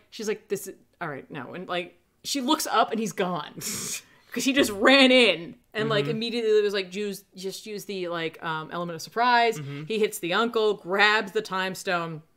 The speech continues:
Speaker 1: and then the scroll reveals himself to be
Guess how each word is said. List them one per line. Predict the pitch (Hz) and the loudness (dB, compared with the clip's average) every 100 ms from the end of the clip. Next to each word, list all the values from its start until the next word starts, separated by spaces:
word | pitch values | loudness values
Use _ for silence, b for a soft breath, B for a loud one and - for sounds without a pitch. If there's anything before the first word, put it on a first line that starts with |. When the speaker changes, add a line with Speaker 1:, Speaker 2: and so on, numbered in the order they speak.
| _ _ _ - - | _ _ _ -18 -6
Speaker 1:
and | 208 | 0
then | 190 185 180 b b _ | 2 2 0 b b _
the | 190 180 | -4 -2
scroll | - 180 185 | 0 0 2
reveals | 175 170 | 0 -4
himself | 175 165 151 | -6 -8 -10
to | 160 | -12
be | 156 151 147 | -10 -8 -10